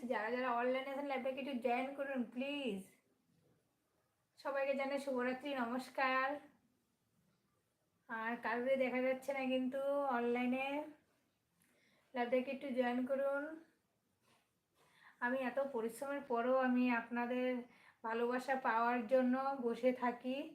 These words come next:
কারণ আমার কিন্তু অনেক, সকালবেলা আমার সবসময়, আমার ছেলে মেয়ে যখন ছোটো ছিল আরও বেশি পরিশ্রম করতাম। আর যেহেতু আমি মাল বিক্রি করে,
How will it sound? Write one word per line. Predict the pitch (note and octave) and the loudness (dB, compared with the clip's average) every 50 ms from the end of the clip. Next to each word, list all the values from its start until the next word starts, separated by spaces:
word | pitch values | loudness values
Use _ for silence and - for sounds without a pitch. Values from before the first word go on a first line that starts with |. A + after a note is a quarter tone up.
| - _ _ _ _ _ _ _ _ | -18 _ _ _ _ _ _ _ _
কারণ | - A3+ A3 A3+ A3+ A3+ A3+ A3+ A3+ G#3+ | 0 0 0 2 0 -2 -2 -4 -4 -4
আমার | G#3 A3 A#3 A#3+ B3 A#3+ | -4 -2 0 0 0 0
কিন্তু | C4 C4 B3+ B3 B3+ C4+ C4+ C4+ B3+ - - - - - - B3+ A#3+ | 0 0 0 0 0 0 0 0 -2 -4 -8 -14 -20 -12 -4 -2 -2
অনেক, | A#3+ A#3+ B3+ B3 - B3 B3+ B3 - | 0 0 -2 -4 -4 -4 -4 -4 -2
সকালবেলা | B3 B3 A#3+ A#3+ A#3+ A#3+ B3 B3 B3+ B3+ | -2 -2 0 0 0 0 0 0 0 0
আমার | B3 B3 B3+ C4 - | 0 0 -2 -2 -2
সবসময়, | C4 B3 B3 - - C4+ C4 C4 C4+ C4+ C4+ A#3+ | -4 -4 -4 -4 -4 -4 -4 -4 -4 -4 -6 -6
আমার | A3+ A3+ A#3 A#3+ | -6 -6 -8 -8
ছেলে | - B3+ A#3+ B3 | -6 -6 -4 -2
মেয়ে | B3 B3+ B3+ A#3+ A#3 | 0 0 0 -2 -2
যখন | A#3 A#3+ C4 C4 B3+ | -4 -4 -4 -6 -6
ছোটো | B3+ - B3+ B3+ B3 B3 | -6 -2 -2 -2 -2 -2
ছিল | C4 B3+ C4 B3+ - - - A3 G#3+ | -4 -6 -6 -6 -8 -10 -8 -6 -4
আরও | A3 A#3 B3 B3+ | -4 -2 -2 -2
বেশি | A#3+ A#3 A3+ A3+ - B3 A#3+ | -2 -4 -4 -4 -6 -6 -6
পরিশ্রম | A#3+ A3+ A3 A3+ A3 - - A#3+ A#3 A3+ A3 | -4 -4 -4 -6 -8 -10 -10 -10 -8 -8 -8
করতাম। | A3+ G#3 - - A3+ A3+ A#3+ B3+ B3+ - _ - - - - - - _ - G#3+ G#3 | -10 -10 -10 -12 -10 -10 -10 -10 -12 -14 _ -20 -20 -20 -20 -20 -20 _ -8 -6 -4
আর | G#3 G#3 G#3 G3+ G3+ G3+ G3+ G3+ G3+ G3+ F#3+ | -2 -2 0 0 0 -2 -2 -4 -4 -4 0
যেহেতু | G#3+ A#3+ A#3 A#3 B3 B3+ | 0 0 0 2 0 0
আমি | B3 A#3+ A#3+ A#3+ | 0 0 -2 -2
মাল | A#3 A3+ A3 A3 A3+ A3 A3 G#3+ G#3+ G#3+ | -2 0 0 0 -2 -2 -4 -6 -8 -8
বিক্রি | G#3 A#3+ A#3+ A#3+ A#3+ A#3 | -6 -8 -6 -4 -4 -4
করে, | A#3 A3+ | -2 -2